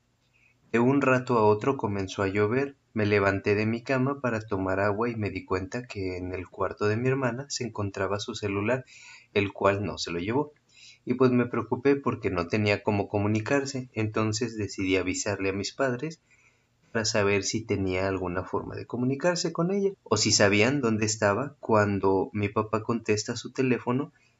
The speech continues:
le explico lo que pasa. Y él, extrañado por la pregunta, me contesta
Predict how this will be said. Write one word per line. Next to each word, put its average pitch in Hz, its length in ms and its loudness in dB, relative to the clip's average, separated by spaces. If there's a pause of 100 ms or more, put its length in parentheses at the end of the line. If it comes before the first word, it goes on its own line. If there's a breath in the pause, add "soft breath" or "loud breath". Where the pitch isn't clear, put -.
le 120 100 -2
explico 123 720 -2
lo 110 200 2
que 110 120 -4
pasa. 165 480 -4 (240)
Y 113 80 0
él, 113 140 2
extrañado 113 760 0
por 107 140 -2
la 107 160 0
pregunta, 107 420 0
me 120 180 0
contesta 98 580 -4